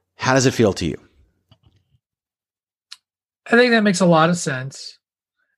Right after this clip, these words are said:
Speaker 2: I think i-, if it's Kyle's time, we, we got, I,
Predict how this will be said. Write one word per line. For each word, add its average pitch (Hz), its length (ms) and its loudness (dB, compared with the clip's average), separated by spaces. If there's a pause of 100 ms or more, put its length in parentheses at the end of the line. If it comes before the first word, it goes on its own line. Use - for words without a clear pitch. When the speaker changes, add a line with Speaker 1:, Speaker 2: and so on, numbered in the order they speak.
(260)
Speaker 2:
I 147 120 -2
think 156 680 -6 (1200)
i-, 185 60 -2
if 175 360 0
it's 165 160 -6
Kyle's 175 440 -2
time, 160 720 -6 (1120)
we, 170 180 -4
we 165 140 -6
got, 160 240 2
I, 175 360 -2